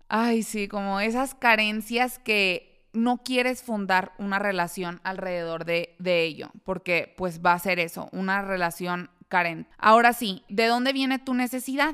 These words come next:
Es lo que te decía en el punto número uno. ¿Realmente es una necesidad?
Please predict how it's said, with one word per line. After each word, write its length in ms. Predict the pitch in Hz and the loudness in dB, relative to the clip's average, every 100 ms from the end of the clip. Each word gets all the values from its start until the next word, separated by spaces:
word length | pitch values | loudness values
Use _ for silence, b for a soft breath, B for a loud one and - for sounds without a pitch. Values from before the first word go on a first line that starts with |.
| 285 | -4
Es 160 | - 196 | -6 -4
lo 100 | 202 | -2
que 100 | 208 | -2
te 100 | 202 | -2
decía 220 | 190 196 | -2 -2
en 60 | 196 | -4
el 100 | 202 | -4
punto 260 | 208 208 | -4 -2
número 340 | 214 220 226 254 | -2 0 0 2
uno. 400 | 294 285 214 - | 2 0 -2 -6
¿Realmente 1040 | - - 190 196 302 277 285 330 330 - 233 | -14 -4 2 4 6 4 4 2 0 2 0
es 120 | 240 | 0
una 220 | 254 247 262 | 0 2 2
necesidad? 800 | 269 240 214 190 170 226 302 | 0 -2 -4 0 4 4 2